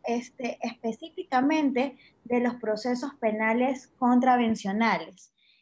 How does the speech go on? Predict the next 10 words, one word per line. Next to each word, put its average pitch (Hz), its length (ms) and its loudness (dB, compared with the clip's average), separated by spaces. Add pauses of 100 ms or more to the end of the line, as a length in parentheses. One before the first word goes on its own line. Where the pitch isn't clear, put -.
(300)
mucho 339 440 2
más 311 220 2
específicamente 277 1200 0 (100)
en 240 140 0
materia 233 680 2
de 247 380 0
violencia 226 680 -2
intrafamiliar, 190 840 -4 (800)
en 269 260 2
donde 214 600 2